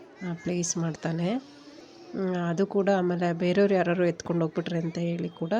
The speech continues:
ಅದ್ರ ಮೇಲೆ ಒಂದು ಚಿಕ್ಕದಾಗಿ ಒಂದು ಕೆ ಅಂತ ಹೇಳ್ಬಿಟ್ಟು ಒಂದು ಸ್ಪೆಲ್ಲಿಂಗ್‌ನ ಬರೀತಾನೆ ಅದ್ರ ಮೇಲೆ.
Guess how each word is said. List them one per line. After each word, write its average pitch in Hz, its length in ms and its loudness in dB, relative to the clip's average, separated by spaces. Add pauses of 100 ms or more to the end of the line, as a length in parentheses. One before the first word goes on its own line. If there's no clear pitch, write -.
(560)
ಅದ್ರ 170 220 4
ಮೇಲೆ 185 260 4
ಒಂದು 175 280 2
ಚಿಕ್ಕದಾಗಿ 185 600 -2
ಒಂದು 185 300 -2 (440)
ಕೆ 185 140 4 (180)
ಅಂತ 180 220 0
ಹೇಳ್ಬಿಟ್ಟು 180 460 0
ಒಂದು 165 360 0 (140)
ಸ್ಪೆಲ್ಲಿಂಗ್‌ನ 180 600 0 (1500)
ಬರೀತಾನೆ 170 540 -2
ಅದ್ರ 170 180 -8
ಮೇಲೆ. 180 320 -6